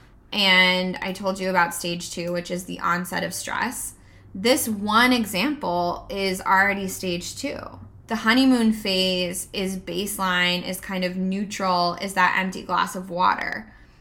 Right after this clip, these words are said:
And stage two, this onset of stress, this stressful boss situation,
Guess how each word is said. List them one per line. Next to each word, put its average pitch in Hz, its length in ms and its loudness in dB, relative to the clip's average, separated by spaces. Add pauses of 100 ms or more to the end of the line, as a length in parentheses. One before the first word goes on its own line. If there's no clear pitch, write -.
(360)
And 214 200 -2
stage 202 480 -2
two, 220 640 -2
this 202 280 -6
onset 226 420 2
of 208 100 -4
stress, 196 580 0
this 202 280 -6
stressful 214 600 0
boss 190 760 2
situation, 185 960 -4